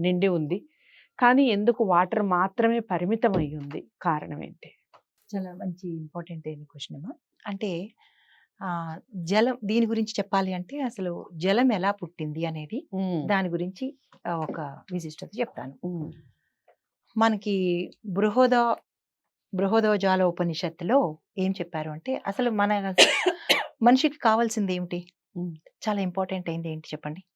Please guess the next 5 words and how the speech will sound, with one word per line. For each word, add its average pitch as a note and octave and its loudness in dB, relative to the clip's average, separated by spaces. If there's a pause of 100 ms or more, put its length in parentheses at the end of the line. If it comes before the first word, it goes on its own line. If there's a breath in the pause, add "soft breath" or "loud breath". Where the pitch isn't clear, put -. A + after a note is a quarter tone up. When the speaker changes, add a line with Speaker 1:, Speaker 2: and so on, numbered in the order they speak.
(160)
Speaker 2:
ప్రముఖంగా G3 2
కావాల్సింది C#3+ -6
Speaker 1:
గాలి. D3+ 0 (640)
Speaker 2:
తర్వాత? F3 0 (440)
Speaker 1:
నీరు. D3+ -6